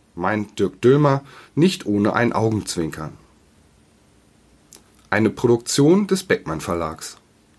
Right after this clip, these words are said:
Geschrieben von Mirja Schmatzler, gelesen von Thorsten Köppen.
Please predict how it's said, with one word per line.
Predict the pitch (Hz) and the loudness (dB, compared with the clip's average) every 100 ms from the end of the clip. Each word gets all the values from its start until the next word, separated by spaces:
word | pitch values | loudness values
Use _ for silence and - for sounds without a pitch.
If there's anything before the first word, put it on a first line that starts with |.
| _ _ _ _ _ | _ _ _ _ _
Geschrieben | - 113 - 139 175 240 | -4 -4 0 -2 0 -2
von | - 139 | 2 4
Mirja | 151 202 190 170 | 6 6 4 2
Schmatzler, | - 110 - 135 139 139 - - _ | 2 -2 0 -2 0 -2 -14 -20 _
gelesen | 131 127 131 135 160 151 | 0 2 2 2 0 0
von | - 175 | 0 0
Thorsten | 107 98 - - | 0 -6 -6 -6
Köppen. | 110 - - | -6 -6 -14